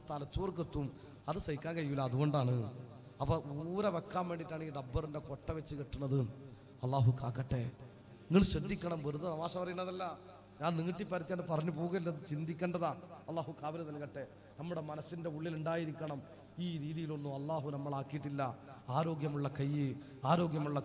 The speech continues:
കാല്, ആരോഗ്യമുള്ള നാവ്, ആരോഗ്യമുള്ള കണ്ണ്, എല്ലാം പടച്ച റബ്ബിന്റെ തൃപ്തിക്കനുസരിച്ച്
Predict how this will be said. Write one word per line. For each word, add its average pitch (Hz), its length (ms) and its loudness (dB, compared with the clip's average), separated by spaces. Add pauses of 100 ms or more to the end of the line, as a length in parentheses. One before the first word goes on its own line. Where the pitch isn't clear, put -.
(100)
കാല്, 151 300 6 (300)
ആരോഗ്യമുള്ള 156 580 6
നാവ്, 147 460 6 (280)
ആരോഗ്യമുള്ള 156 540 6
കണ്ണ്, 156 480 4 (280)
എല്ലാം 151 720 6
പടച്ച 151 220 0
റബ്ബിന്റെ 147 440 0
തൃപ്തിക്കനുസരിച്ച് 165 960 4